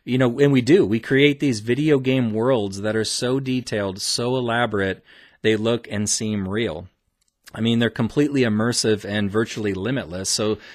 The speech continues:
scale this process up a little bit, and perhaps some advanced intelligence created our world to look and feel completely real, when in fact, maybe our world is nothing more than a simulation. You know, in, in other words,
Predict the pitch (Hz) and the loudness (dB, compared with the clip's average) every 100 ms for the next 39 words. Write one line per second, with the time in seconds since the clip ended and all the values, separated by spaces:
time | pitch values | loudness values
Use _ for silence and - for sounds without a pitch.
0 | - - 185 220 190 - 180 160 143 143 | -6 -2 0 0 0 -2 -2 0 0 -2
1 | - - - 117 110 104 113 160 _ _ | -2 -4 -4 -4 -4 -2 -2 -4 _ _
2 | _ _ - 135 139 151 165 - - 151 | _ _ -6 -4 -2 -2 0 0 -2 -2
3 | 165 170 165 139 120 131 147 151 - 127 | -2 -4 -4 -6 -2 0 0 -2 -6 -6
4 | 120 139 175 110 98 98 123 - - - | -4 -4 -2 -2 -2 -2 -2 -4 -6 -10
5 | - 127 151 151 117 135 123 135 123 98 | -4 -2 0 -2 0 0 2 2 2 0
6 | 107 - _ _ _ _ - 113 131 131 | -4 -12 _ _ _ _ -4 0 0 0
7 | 123 - 120 113 110 104 123 101 104 104 | -2 0 -2 0 -4 -4 -4 -4 -4 0
8 | 143 120 95 113 135 117 127 143 135 - | 2 2 2 0 0 0 2 2 0 -4
9 | - _ - 113 123 123 117 110 117 117 | -20 _ -4 -2 0 2 2 0 0 0
10 | 101 107 113 120 104 120 120 117 117 - | -2 -2 -2 -2 -2 -2 -2 -2 -4 -4
11 | 123 110 135 151 - 110 104 _ _ _ | -6 -4 -6 -8 -12 -14 -20 _ _ _
12 | _ - 101 104 104 101 110 110 135 123 | _ -14 -10 -8 -6 -6 -4 -2 0 2
13 | 117 117 - | 2 2 -2